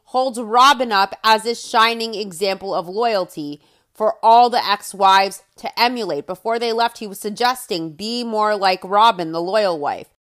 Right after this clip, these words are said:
And what's interesting is the ex-wives were actually loyal. They sacrificed a lot for Cody and for the larger plural family. They actually had Cody's back.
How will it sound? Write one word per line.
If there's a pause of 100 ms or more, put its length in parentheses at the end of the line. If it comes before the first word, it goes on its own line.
(120)
And
what's
interesting
is
the
ex-wives
were
actually
loyal. (300)
They
sacrificed
a
lot
for
Cody
and
for
the
larger
plural
family. (420)
They
actually
had
Cody's
back.